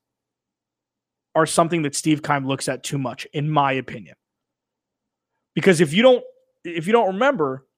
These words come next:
the first half of last year, the Arizona Cardinals offensive line was highly touted, was towards the top of the rankings in Pro Football Focus, was towards the top of conversations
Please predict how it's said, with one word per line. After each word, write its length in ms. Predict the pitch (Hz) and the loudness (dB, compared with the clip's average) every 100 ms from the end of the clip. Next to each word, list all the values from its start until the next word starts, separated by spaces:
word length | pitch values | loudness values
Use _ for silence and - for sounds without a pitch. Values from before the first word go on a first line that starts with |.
| _ _ _ _ _ _ | _ _ _ _ _ _
the 100 | 180 | -4
first 380 | - 254 277 - | 0 0 0 0
half 260 | 180 196 | 2 2
of 120 | 175 143 | 0 -2
last 320 | 143 139 - | -2 -2 -6
year, 360 | 208 170 98 _ _ _ _ _ _ _ - | -4 -4 -6 _ _ _ _ _ _ _ 2
the 100 | 180 | 4
Arizona 340 | 240 208 151 | 4 4 0
Cardinals 400 | - 180 185 139 | 2 2 4 2
offensive 500 | 139 - 147 135 107 | -2 -2 -6 -8 -12
line 300 | 131 190 135 - _ _ _ _ | -6 -4 -4 -10 _ _ _ _
was 160 | 147 143 | -10 -10
highly 500 | - 196 269 269 175 | 0 4 6 6 4
touted, 400 | 123 117 98 _ _ _ _ _ _ | 2 -6 -8 _ _ _ _ _ _
was 180 | 175 165 | -2 -2
towards 380 | - - 214 160 | -2 6 6 6
the 120 | 165 | -2
top 340 | - - 214 214 | -2 4 4 4
of 140 | 151 | 2
the 80 | 160 | 2
rankings 400 | 160 156 156 143 | 2 0 -2 -4
in 80 | 147 | 0
Pro 140 | 165 | 0
Football 360 | - 156 156 151 | 2 -2 -2 -10
Focus, 540 | - 101 - - - _ _ _ _ | -14 -16 -18 -20 -20 _ _ _ _
was 160 | 170 180 | -4 -2
towards 280 | - 214 175 | 4 4 4
the 80 | 202 | -2
top 340 | - 214 208 | 2 4 4
of 140 | 175 - | -2 -2
conversations 840 | 202 190 180 - - 240 170 156 | 0 0 0 0 0 0 -4 -4